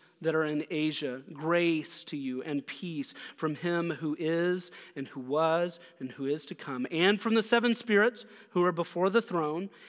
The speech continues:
and from Jesus Christ, the faithful witness, the firstborn of the dead,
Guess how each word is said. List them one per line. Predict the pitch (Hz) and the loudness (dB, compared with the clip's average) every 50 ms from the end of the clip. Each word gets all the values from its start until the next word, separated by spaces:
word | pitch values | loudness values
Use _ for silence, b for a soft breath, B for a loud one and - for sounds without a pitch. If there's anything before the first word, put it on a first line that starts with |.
| B B B | B B B
and | - 180 208 214 196 175 165 165 175 165 - | 4 6 8 8 6 6 4 2 0 -4 -6
from | - 185 170 165 160 | -2 -2 -2 -2 -2
Jesus | 147 151 170 196 208 208 202 165 170 175 175 170 - - | -4 -6 -2 0 0 0 0 2 0 0 0 -2 -6 -14
Christ, | - - - - 165 156 147 131 127 123 - - - | -14 -14 -4 0 0 0 2 0 -4 -6 -8 -12 -4
the | 147 151 143 | -2 -2 -2
faithful | - - - 185 175 180 175 - - - 156 139 135 135 135 | -2 -6 -2 -2 0 0 -2 -4 -8 -8 -6 -4 -4 -4 -6
witness, | 135 143 147 160 - 147 127 120 - | -4 0 0 0 0 -2 -8 -8 -8
the | - - 147 | -4 -4 -4
firstborn | - - - 196 196 202 - - - 165 170 190 196 190 175 160 151 139 135 139 B B B B B B | -4 -2 0 2 4 4 2 0 -8 -2 2 4 4 4 4 2 2 0 -2 -4 B B B B B B
of | - 151 147 | -6 -4 -2
the | 156 143 | -4 -2
dead, | 139 156 151 143 135 127 123 123 127 | 0 0 0 0 0 -2 -6 -8 -10